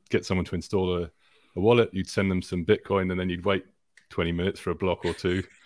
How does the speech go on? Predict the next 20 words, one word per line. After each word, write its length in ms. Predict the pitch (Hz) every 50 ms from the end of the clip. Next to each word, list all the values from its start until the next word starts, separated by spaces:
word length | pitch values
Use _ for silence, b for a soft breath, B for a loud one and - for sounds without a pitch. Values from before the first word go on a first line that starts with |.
| B B
<laughs> 320 | B B B B B -
you 80 | - 92
know, 240 | 90 92 92 95 92 - - _ _ _
um, 420 | - 92 92 92 95 90 92 92 - -
and 200 | - 101 98 98
th-, 120 | 101 92 - -
and 100 | 95 101
that's 220 | 117 117 117 -
kind 240 | - - 104 98 92
of 100 | 87 87
where 160 | 92 92 92
it 160 | 87 90 - - _ _
failed 500 | - - 113 101 92 87 90 85 - - - _ b b b b b b b b _ _
in, 220 | 95 95 95 -
in 180 | - 92 92 85
terms 300 | - 110 101 95 82 90
of 120 | 85 82
a 60 | 95
demonstration. 760 | - - 117 104 92 85 - - 127 120 110 98 - - 85
Obviously, 360 | 92 98 92 - - 90 87